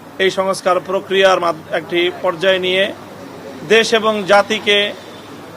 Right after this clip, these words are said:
একটি গন্তব্য পর্যন্ত পৌঁছে দিয়েই তিনি তার দায়িত্ব ক্ষান্ত করবেন এবং একটি সুন্দর,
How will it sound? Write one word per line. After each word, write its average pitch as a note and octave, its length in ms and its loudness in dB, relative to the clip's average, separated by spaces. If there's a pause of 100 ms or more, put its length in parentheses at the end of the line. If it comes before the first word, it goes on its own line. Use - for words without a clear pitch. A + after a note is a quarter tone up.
একটি G3 400 2
গন্তব্য G3 520 2
পর্যন্ত F#3+ 520 -4
পৌঁছে G3+ 300 0
দিয়েই A3 460 0 (600)
তিনি G#3 160 2
তার G3 160 4
দায়িত্ব F#3+ 340 2
ক্ষান্ত G3 260 -2
করবেন F#3+ 460 0 (800)
এবং A3+ 300 4
একটি A3 260 0
সুন্দর, A#3 520 4